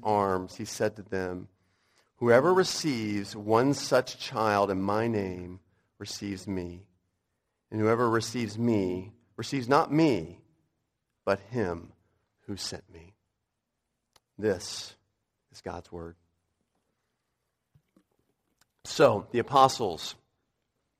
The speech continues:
they are informed for the second time about the suffering, the death, and the resurrection of Jesus, and they don't get it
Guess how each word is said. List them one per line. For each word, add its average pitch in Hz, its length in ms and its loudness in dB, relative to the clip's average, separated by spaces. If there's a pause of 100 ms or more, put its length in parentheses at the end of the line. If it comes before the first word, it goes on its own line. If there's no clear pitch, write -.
(160)
they 117 120 2
are 110 100 4
informed 135 560 4
for - 80 -18
the 107 80 -10
second 170 320 0
time - 460 -10 (440)
about 107 280 4
the 107 60 -16
suffering, 92 720 0 (460)
the 107 80 -8
death, 117 540 0
and 104 120 -4
the 104 40 0
resurrection 120 580 2
of 135 80 2
Jesus, 120 360 -4
and 135 120 -2
they 131 100 8
don't 139 460 6
get 127 200 2
it - 320 -4